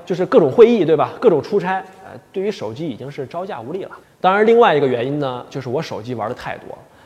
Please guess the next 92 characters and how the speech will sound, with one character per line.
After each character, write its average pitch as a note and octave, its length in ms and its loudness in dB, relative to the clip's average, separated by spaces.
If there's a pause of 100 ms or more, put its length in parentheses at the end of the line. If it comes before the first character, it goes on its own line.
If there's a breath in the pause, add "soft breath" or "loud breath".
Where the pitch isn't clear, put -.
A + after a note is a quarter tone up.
(120)
当 F#3 160 -2
几 G#3 140 0
乎 G#3 160 6
所 A3 140 8
有 A3 40 8
的 G#3+ 80 6
手 C3+ 200 0
机 E3+ 160 2
没 F3+ 120 4
上 B3 180 2
市 A#3+ 120 0
之 A3+ 100 0
前， C#3 440 -6
你 D3+ 120 -4
都 C#4 240 2
能 E3 120 2
够 F3 120 0
体 - 200 -8
验 D3+ 140 0
的 C3 100 -6
时 A2 120 -12
候， G#2+ 200 -8 (360 loud breath)
这 A3 120 -2
个 F3 80 2
门 C#3+ 240 0
槛 D#3+ 120 -10
儿 - 60 -12
就 B2 60 -10
降 G3+ 160 -4
得 D#3 80 -8
非 C4 100 -12
常 F#3+ 160 -10
低 G#3 160 -6
了， D3 140 -6
你 A#2 80 -10
的 D3 40 -6
新 C4 280 -4
鲜 C4+ 180 -4
感 G#2+ 140 -6
和 C3 100 -8
愉 B2 80 -6
悦 A3 220 0
感 B2+ 160 -8
反 G#2+ 160 -12
倒 F3+ 100 -10
少 - 320 -14
了， A#2+ 100 -10
比 E3 140 -6
你 G3+ 140 -2
从 E3+ 160 -6
美 E3+ 200 -6
国 C#3 200 0
啊， C#3+ 200 -2 (280)
费 G3+ 260 -2
尽 F3 160 0
周 G3+ 180 4
章 G3 200 0
拿 E3+ 160 0
回 G3+ 100 2
来 F3+ 80 4
之 F3+ 100 -2
后 G#3+ 120 -2
那 G3+ 60 -2
种 C3+ 140 -4
开 G#3 160 -8
心 A#3+ 120 -10
的 G3 80 -6
感 G2+ 200 -12
觉 B2 220 -10
其 G3 140 -14
实 G3+ 100 -12
没 D3 160 -14
有。 F#3 80 -16 (640 soft breath)
那 G#3 80 -2
么 A3 80 2
作 A#3 100 4
为 A3 80 8
一 - 20 2
家 A3 120 2
互 A#3 100 0
联 B3 100 4
网 A#2+ 140 -2
公 D#3+ 140 -2
司， E3 80 -8
就 F#3+ 100 0
像 F3 160 -4
Ziller F3+ 220 2
这 D3 60 -2
样 C#3+ 100 -4
的 D3 60 -4
属 C3+ 200 -14
性 C3 160 -12